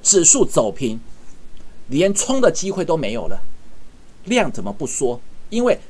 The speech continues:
四天，从上礼拜四到今天，急拉了六百七十点，谁敢在上面去追？不敢。冲上去，大家都在当冲，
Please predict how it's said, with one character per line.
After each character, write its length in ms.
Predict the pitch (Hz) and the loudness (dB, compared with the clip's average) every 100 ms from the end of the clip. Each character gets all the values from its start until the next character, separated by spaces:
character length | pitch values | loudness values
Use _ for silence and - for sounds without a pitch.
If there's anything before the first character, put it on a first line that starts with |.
| - - - - | -16 -16 -16 -6
四 400 | - 381 277 - | 2 6 6 2
天， 380 | - 208 202 196 | 4 4 4 0
从 220 | 156 196 | -2 -2
上 320 | - 311 202 | 2 2 2
礼 160 | 143 202 | -4 0
拜 240 | 202 151 | 0 0
四 220 | - 180 | -2 -4
到 260 | - 196 151 | 0 0 0
今 280 | - 202 202 | -4 -4 -2
天， 260 | 208 202 - - - | 0 0 -2 -14 -2
急 340 | - 214 302 320 | 4 6 6 6
拉 220 | 294 294 | 6 6
了 120 | 190 | 2
六 300 | 175 294 165 | 2 4 4
百 240 | - 127 95 | 4 -4 -4
七 260 | - 226 | -2 -2
十 160 | - 156 | -2 -4
点， 240 | 151 92 - - - - - - - - - | -4 -6 -8 -18 -18 -20 -20 -20 -20 -20 -16
谁 220 | - 180 | 4 6
敢 160 | 202 135 | 6 2
在 80 | 156 | 0
上 160 | 180 | -2
面 100 | 156 | -2
去 100 | 156 | -6
追？ 320 | - 135 117 - - - - | -4 -2 -2 -6 -14 -14 -6
不 100 | 277 | -6
敢。 240 | 180 - - - - - - - | -4 -6 -8 -18 -20 -20 -20 -6
冲 240 | - 330 | 4 6
上 180 | 302 220 | 8 6
去， 180 | 220 165 | 2 0
大 180 | - 196 | 2 4
家 140 | 185 | 4
都 100 | 190 | 4
在 120 | 175 | 4
当 220 | 147 151 147 | 2 0 0
冲， 220 | 135 | -2